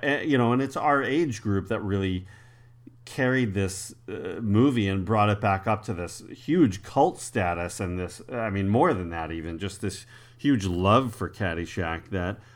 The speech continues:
I think still continues. I mean, it's still got a great reputation. It's, it's, um, you know, respected by everybody. It just, I think the kind of, the style of comedy just didn't, I, I think people didn't understand what it was, uh,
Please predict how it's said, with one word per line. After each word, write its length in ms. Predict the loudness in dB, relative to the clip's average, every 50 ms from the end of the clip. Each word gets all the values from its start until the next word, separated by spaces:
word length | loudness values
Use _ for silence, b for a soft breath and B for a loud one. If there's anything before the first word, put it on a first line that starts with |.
| b b
I 100 | b 0
think 160 | 2 2 0 -2
still 240 | -2 0 0 0
continues. 800 | 0 2 0 -2 -2 -2 -2 -2 0 0 0 0 -2 -2 -4 -4
I 40 | -2
mean, 160 | -2 0 0
it's 140 | -2 -4 -6
still 240 | -6 -2 -2 -2 0
got 340 | 0 -2 -2 -4 -4 -4
a 60 | -6 -6
great 400 | -4 -2 -2 0 0 -2 -4 -6 -8
reputation. 960 | -4 -2 -2 -2 -2 -4 -8 -6 -4 -2 0 0 0 -2 -2 -2 0 0 0
It's, 260 | -2 -4 -6 -10 -18 -18 b b b b b b b
it's, 340 | -2 -2 -2 -2 -2 -4 -4
um, 540 | -2 0 0 0 -2 -2 -4 -6 -8 -8 -10 -14 -20 -20 -14 -8
you 120 | -4 -2
know, 40 | -2
respected 840 | -2 -4 -6 -10 -12 -10 -4 -2 -2 -2 -2 -2 -4 -4 -4 -4 -4
by 400 | -4 -4 -2 -2 -2 -4 -6 -8 -12 -16 -12 -4
everybody. 680 | 0 2 4 4 4 4 2 2 0 -4 -4 -6 -6 -6
It 60 | -4
just, 240 | -6 -6 -6 -6 -12 b b b b b b b
I 60 | -4
think 220 | -2 0 0 0 0
the 80 | -2
kind 400 | -4 -2 0 2 2 4 4 4
of, 160 | 2 2 0 -2
the 60 | -6
style 440 | -4 -2 2 4 4 6 4 4 2
of 160 | 0 -2 -4
comedy 720 | -8 -2 2 4 4 4 4 2 2 0 -4 -4 -8 -10 b b b b b b b b
just 260 | -4 -4 -4 -4 -2
didn't, 460 | 0 0 2 2 2 2 2 0 -2 -6 -14 -18 -10 -6
I, 100 | -6 -4 -2
I 100 | -2 -2
think 240 | 0 0 -2 -4 -4
people 240 | -4 -4 -2 0 0
didn't 380 | 0 0 0 0 -2 -4 -4 -10 -20 _ -20 -20 -20 -20 -20 -20 -20 -12 -6
understand 600 | -2 0 0 0 0 -2 -2 2 4 4 4 4
what 100 | 2 0
it 80 | -2 -2
was, 340 | -2 -2 -2 0 -2 -2 -4
uh, 300 | -6 -8 -8 -6 -8